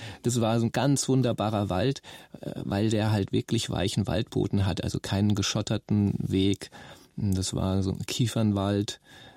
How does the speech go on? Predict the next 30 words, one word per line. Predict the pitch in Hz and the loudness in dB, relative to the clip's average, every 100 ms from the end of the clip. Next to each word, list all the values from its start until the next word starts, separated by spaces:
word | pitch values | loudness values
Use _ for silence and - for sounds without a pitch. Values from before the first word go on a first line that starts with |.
| - | -6
und | 104 92 | -4 -2
ich | - | -4
hab | - | -6
da | - | -2
jeden | 95 87 98 101 | 0 2 2 2
Weg | 104 107 | 2 0
gekannt. | 104 - 104 101 - - - | -2 -2 0 0 0 -6 -10
Ich | 151 | -6
hab | 98 113 | -2 0
mich | 98 | 0
da | 101 98 | 0 2
sehr | 98 98 | 2 2
wohl | 104 | 2
gefühlt. | 110 101 - 104 101 - - - | 2 -2 0 0 0 -6 -14 -4
Und | 104 | 0
das | 98 | 0
Sportgelände, | - 95 - 113 104 107 110 98 | 0 -2 0 0 2 2 2 2
da | 92 | 0
gab's | 92 98 - | -2 -2 0
ja | 92 | 0
auch | |
noch | 92 - | 0 -2
vierhundert | - 104 92 - | 0 2 2 0
Meter | 101 - 107 | 0 2 0
Bahn | 95 101 107 101 95 | 0 0 2 2 2
und, | 95 - | 0 -2
und, | 90 95 - | -2 -2 -2
und | 98 | -4
Fußballplätze. | - 135 127 - 107 104 - 113 - - 104 101 | 0 0 0 0 -2 -2 0 0 0 -2 2 2
Das, | 87 - | 2 -2